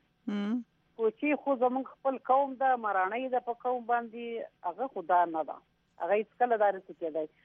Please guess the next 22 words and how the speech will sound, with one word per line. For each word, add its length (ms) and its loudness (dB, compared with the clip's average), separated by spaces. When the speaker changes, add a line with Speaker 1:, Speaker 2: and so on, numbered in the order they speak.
Speaker 2:
او 140 2
زموږ 300 0
کوچي 520 0
موږ 180 0
فخر 300 2
په 160 -8
خو-، 400 -10
په 60 -12
کوو، 420 0
دا 140 -2
کوچیان 440 2
وه، 180 -2
د 60 -4
رمې 340 0
ورسره 420 2
وې. 120 -4
Speaker 1:
هم، 280 6
هم. 220 2
Speaker 2:
ویل 200 4
چې 160 -2
دا 200 4
خو، 200 -8